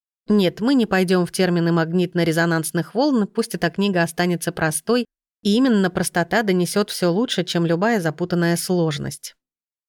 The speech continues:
Наша мысль состоит из слов. Что такое слово?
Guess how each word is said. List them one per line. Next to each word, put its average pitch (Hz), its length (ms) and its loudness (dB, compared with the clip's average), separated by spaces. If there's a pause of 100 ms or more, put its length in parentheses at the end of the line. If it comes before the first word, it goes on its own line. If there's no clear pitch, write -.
(160)
Наша 175 400 0
мысль 170 600 -2 (280)
состоит 185 540 0
из 214 180 0
слов. 165 640 -2 (540)
Что - 200 -2
такое 240 400 2
слово? 156 640 0